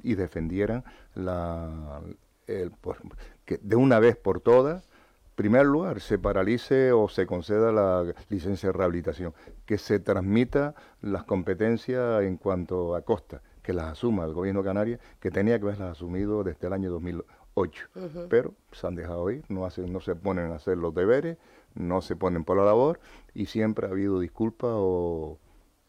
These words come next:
Speaker 1: o injustificaciones. Que yo sepa, que yo sepa, el año dos mil veinte ya decían que las transferencias se iban a producir en enero del dos mil veinte. Y estamos ya para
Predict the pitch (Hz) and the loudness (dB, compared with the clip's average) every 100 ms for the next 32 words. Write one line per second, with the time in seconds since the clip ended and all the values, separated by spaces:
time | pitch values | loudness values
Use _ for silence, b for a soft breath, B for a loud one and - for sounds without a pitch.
0 | _ _ - - - 117 95 95 - 95 | _ _ -12 -10 0 0 0 -4 -6 -10
1 | 87 90 98 85 80 - b - 95 110 | -10 -10 -10 -10 -12 -18 b -2 2 2
2 | 123 127 170 - - 87 87 90 110 117 | 2 0 -2 -16 -12 -8 -8 -6 -8 -4
3 | 120 b b 90 95 120 120 101 87 92 | -6 b b -2 4 4 6 4 2 0
4 | 87 85 110 127 - _ _ _ 98 104 | 0 0 -2 -4 -14 _ _ _ -2 2
5 | 104 87 107 110 123 b b - 95 87 | 2 0 -4 -6 -8 b b -4 -4 -4
6 | 87 90 85 92 101 107 101 101 98 85 | -6 -8 -6 -4 -4 -4 -6 -4 -4 -4
7 | 85 82 85 113 - 113 95 95 123 139 | -6 -8 -8 -10 -4 -2 0 0 0 -2
8 | 127 98 82 101 95 87 95 - b b | -2 -4 -6 -4 -4 -2 -4 -8 b b
9 | b b b - 80 - 104 95 92 110 | b b b -10 -6 -2 -2 -2 -2 -4
10 | - 95 92 87 85 | -4 -6 -6 -8 -8